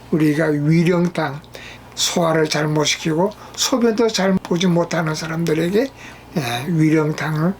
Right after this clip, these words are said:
사용하게 됩니다. 세 번째로 삼룡백출사는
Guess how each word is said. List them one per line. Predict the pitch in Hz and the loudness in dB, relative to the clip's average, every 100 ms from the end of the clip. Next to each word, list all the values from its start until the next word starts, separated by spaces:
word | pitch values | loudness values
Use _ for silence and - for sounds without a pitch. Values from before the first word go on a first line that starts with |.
| - - | -12 -14
사용하게 | - - 160 156 147 147 165 208 | -8 -2 -2 -2 -2 0 0 0
됩니다. | - 254 254 - - - - - - - - - - | -4 -8 -8 -8 -14 -16 -20 -20 -18 -14 -14 -12 -6
세 | - 202 | 0 2
번째로 | 196 180 170 180 156 165 226 311 - - - - - - - - - - - - - | 4 2 2 2 2 2 0 -4 -10 -18 -20 -20 -20 -20 -20 -18 -14 -12 -12 -16 -10
삼룡백출사는 | - - - 214 202 202 208 220 - - - 156 - 165 - 156 160 202 | -2 0 2 4 6 4 2 -2 -8 -10 -4 -2 0 0 2 0 2 0